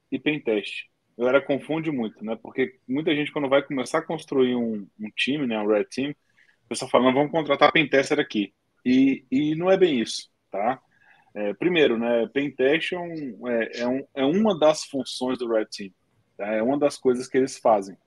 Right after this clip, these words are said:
Mas o Red Team, ele tem como principal função o T T P, né? Técnicas, táticas e procedimentos. Então, ele pega o que efetivamente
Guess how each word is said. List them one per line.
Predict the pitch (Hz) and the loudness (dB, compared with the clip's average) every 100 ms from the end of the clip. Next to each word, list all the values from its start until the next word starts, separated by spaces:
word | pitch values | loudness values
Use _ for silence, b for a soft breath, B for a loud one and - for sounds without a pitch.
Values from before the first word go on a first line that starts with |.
| _ _ _ _ - | _ _ _ _ -2
Mas | 113 151 143 135 | 2 2 0 -6
o | 139 | -2
Red | 151 151 | -2 -2
Team, | 165 165 | -6 -4
ele | 160 | -4
tem | 160 | -4
como | 156 160 160 | -4 -6 -6
principal | 156 160 160 - 160 170 | -4 -4 -4 0 0 0
função | 160 131 - 147 165 | -6 -8 -4 -2 -2
o | 151 | -2
T | 160 | -4
T | 156 170 | -2 -4
P, | - 127 | 0 -2
né? | 113 120 123 | 0 -6 -6
Técnicas, | 127 151 - 175 165 185 180 - _ _ _ _ | -2 -2 -2 -14 -6 -4 -4 -12 _ _ _ _
táticas | 135 151 160 170 175 160 - | 6 6 4 -4 -6 -6 -8
e | 139 | -8
procedimentos. | 143 131 151 143 143 104 - - - _ _ _ _ _ - | -6 -6 -6 -6 -6 -8 -12 -20 -20 _ _ _ _ _ -10
Então, | 120 156 165 | -2 0 2
ele | 190 | 0
pega | - 147 175 156 117 - | 2 2 4 2 0 -2
o | 135 | -4
que | 135 | 2
efetivamente | 180 185 - 160 156 120 143 180 - 113 107 | 2 2 -2 0 0 0 -2 -6 -6 -6 -6